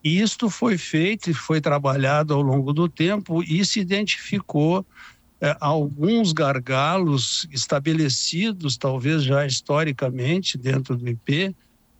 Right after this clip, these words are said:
e que por isto mesmo, né, a gente sabe que, eh, a coisa mais difícil a muda-, a mudar nas organizações são as suas,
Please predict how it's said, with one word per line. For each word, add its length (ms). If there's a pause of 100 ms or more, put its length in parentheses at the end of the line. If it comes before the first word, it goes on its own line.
(140)
e 120
que 180
por 240
isto 300
mesmo, 600
né, 360
a 60
gente 280
sabe 540
que, 520 (160)
eh, 600
a 200
coisa 440
mais 420
difícil 680
a 100
muda-, 460
a 100
mudar 840 (680)
nas 500
organizações 1120
são 400
as 140
suas, 840